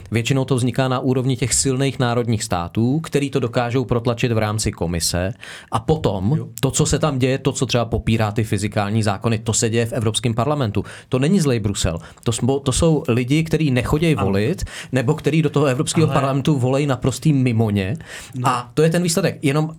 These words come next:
Speaker 2: Když
Speaker 1: já
Speaker 2: člověk, když člověk jako já fandí Green Dealu, jeho podstatě a do-, šíří to, eh,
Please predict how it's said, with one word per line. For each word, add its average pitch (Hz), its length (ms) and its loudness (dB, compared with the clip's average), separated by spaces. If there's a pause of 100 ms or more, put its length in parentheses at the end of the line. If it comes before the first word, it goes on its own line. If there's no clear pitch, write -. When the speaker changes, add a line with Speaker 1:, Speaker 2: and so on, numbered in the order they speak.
Speaker 2:
Když 127 200 -2
Speaker 1:
já 131 120 2
Speaker 2:
člověk, 185 200 -2
když 127 180 -6
člověk 151 300 -6
jako 139 200 -6
já 101 260 -6
fandí 120 360 -6
Green 95 240 -10
Dealu, 110 180 -4
jeho 110 120 -2
podstatě 117 600 -10
a 101 160 -12 (160)
do-, 95 160 -14 (120)
šíří 113 340 -8
to, 147 260 -4 (380)
eh, 104 180 -4